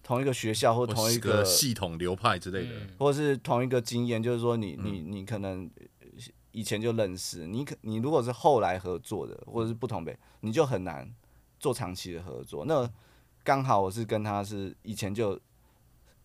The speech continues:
Speaker 1: 就以前就有认识了嘛，所以我们的愿景就，就是说，希望可以把这个，这一套模式，因为体积像素在这个台湾并不是那么红嘛，这个体积像素就有点像乐高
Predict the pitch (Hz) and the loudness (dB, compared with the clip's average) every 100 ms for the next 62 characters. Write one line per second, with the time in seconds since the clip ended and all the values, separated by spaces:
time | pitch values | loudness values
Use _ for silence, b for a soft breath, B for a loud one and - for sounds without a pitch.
0 | - 120 110 101 101 101 110 98 98 90 | -4 -2 -2 -4 -4 0 0 0 -2 -4
1 | - 87 64 50 53 107 113 107 - b | -8 -8 -8 -10 -10 -2 0 0 -6 b
2 | b b b - 107 113 120 120 104 98 | b b b -6 0 2 4 2 0 -4
3 | 110 104 - 64 - 135 120 113 120 110 | -4 -4 -8 -20 -4 2 2 0 -4 -4
4 | - 110 107 104 113 - _ _ - - | 0 2 4 2 -4 -14 _ _ -20 -20
5 | _ - 135 151 135 117 110 110 95 95 | _ -10 4 4 4 2 0 0 -2 -2
6 | 107 107 104 95 - _ _ _ _ _ | -2 0 0 -2 -8 _ _ _ _ _
7 | _ _ _ - 131 117 127 120 107 101 | _ _ _ 0 0 0 2 4 4 2
8 | 98 95 90 - 120 101 92 - 131 127 | 0 -4 -4 -6 -4 -4 -6 -4 -4 -4
9 | - 104 123 123 113 113 113 104 110 101 | -6 -6 -2 0 -2 -2 -6 0 0 0
10 | 98 101 90 98 101 98 98 104 - 76 | -2 -4 -2 0 0 -2 -4 -6 -6 -12
11 | - 82 80 78 64 107 62 - b b | -12 -10 -8 -8 -8 -8 -10 -14 b b
12 | 143 139 120 127 131 123 123 120 110 98 | 0 0 0 2 2 2 0 2 2 0
13 | 90 101 107 85 - | -2 -2 0 -4 -4